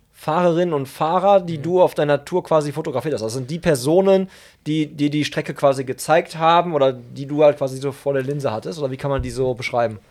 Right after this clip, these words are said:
Speaker 2: Äh, ja, das, das war der Plan. Ähm, und das hat sich, ähm, genau, das haben wir nicht umgesetzt, weil die, die Scouter, Scouterinnen natürlich einfach, äh,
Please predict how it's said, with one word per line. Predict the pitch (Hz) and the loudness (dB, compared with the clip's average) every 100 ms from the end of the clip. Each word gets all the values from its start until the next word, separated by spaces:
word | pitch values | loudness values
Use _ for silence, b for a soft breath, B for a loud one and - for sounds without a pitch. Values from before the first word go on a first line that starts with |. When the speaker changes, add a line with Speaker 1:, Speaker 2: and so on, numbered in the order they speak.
| - | -2
Speaker 2:
Äh, | 143 143 | 2 2
ja, | 139 | 2
das, | 147 147 | 0 -4
das | 147 - | -6 -2
war | 135 | 0
der | 135 | 0
Plan. | - 139 139 147 131 113 - | -4 -2 0 0 -4 -12 -12
Ähm, | 147 123 120 123 120 117 120 123 127 _ _ - | -2 2 2 0 -6 -8 -10 -12 -18 _ _ -8
und | 123 120 | -4 -2
das | 123 - - 120 120 117 _ _ 123 - | -2 -4 -18 -20 -20 -20 _ _ -20 -16
hat | 131 135 135 | -6 -6 -4
sich, | 127 139 | -10 -6
ähm, | 131 120 117 117 117 120 - - 147 - | -2 0 0 -2 -8 -14 -18 -20 -20 -10
genau, | 117 | -6
das | 113 - | -6 -6
haben | 131 | -6
wir | 123 | -4
nicht | 147 - | -6 -8
umgesetzt, | 131 127 123 131 - - - - _ _ _ _ _ - - 127 117 | -8 -6 -2 -2 -4 -10 -12 -20 _ _ _ _ _ -20 -20 -10 0
weil | 131 | 0
die, | 131 | 0
die | 123 127 | -8 -12
Scouter, | - 131 135 | -2 0 0
Scouterinnen | 127 127 120 123 147 | -2 -2 0 0 0
natürlich | 131 - 123 131 | -2 -4 -8 -8
einfach, | 127 120 123 - - | -8 -4 -6 -6 -10
äh, | 127 120 120 | -4 -2 -2